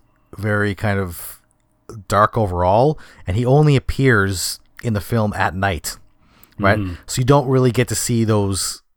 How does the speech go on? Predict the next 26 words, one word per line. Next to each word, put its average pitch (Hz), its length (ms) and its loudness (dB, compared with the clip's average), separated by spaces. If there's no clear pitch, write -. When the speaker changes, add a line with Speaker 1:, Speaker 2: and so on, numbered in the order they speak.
Speaker 1:
like, - 180 -8
his 113 180 -2
character 117 300 -2
design 95 460 -2
pop - 380 0
that 117 200 2
much. - 380 -2
Where 104 240 2
if - 180 -8
you 117 60 2
look 110 200 0
at 104 280 2
the 101 100 0
nineteen 95 240 0
ninety-five 98 500 2
version, 85 420 -2
which 101 160 -2
is 107 220 -2
amazing 120 1040 2
use 113 340 -2
of, 95 240 -4
of - 200 -8
practical 101 480 0
effects - 500 -2
and 110 200 -6
puppetry. 82 580 -4